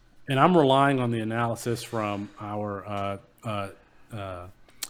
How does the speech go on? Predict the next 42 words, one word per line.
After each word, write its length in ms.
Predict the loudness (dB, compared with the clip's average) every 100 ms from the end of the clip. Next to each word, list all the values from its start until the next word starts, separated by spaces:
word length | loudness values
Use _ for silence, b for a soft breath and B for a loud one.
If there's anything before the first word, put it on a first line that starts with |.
| B _
team 240 | 4 6 6
that, 320 | 0 -8 -6
that 180 | -4 0
covers 300 | 2 2 -2
the 80 |
fre-, 240 | -2 -2 0
that's 220 | 0 2
all. 140 | 2 4
They 160 | 8
don't 160 | 8 10
even 360 | 6 4 -2 -8 -6
re-, 100 | -4
watch 440 | -2 -2 -2 -2
the 220 | 0 0 -4 -20 -20 2
college 360 | 4 4 2
games. 260 | -6 -8 -6
They 60 | -8
just 220 | -8 -6
cover 280 | -4 -4 -8
the 80 |
freshmen, 560 | -10 -6 -4 -4 -10 -14 -8
the 100 | -6
incoming 340 | -6 -6 -12 -10
freshman 320 | -10 -8 -12
class, 380 | -10 -8 -8 -12 B B B
David 240 | 0 2 4
Nipple, 360 | 2 2 0
Matt 280 | 0 -2 -2
Powell, 380 | -2 0 2 -2
and, 220 | -6 -12 -8
and 100 | -4
Matt 180 | -4 -4
Bruning. 280 | -4 -2
I 40 | -2
think 180 | -2 -4
that 80 |
they're 80 | -2
gonna 140 | -2 -2
have 120 | -2
a 20 |
show 240 | -2 0
on 220 | 0 -2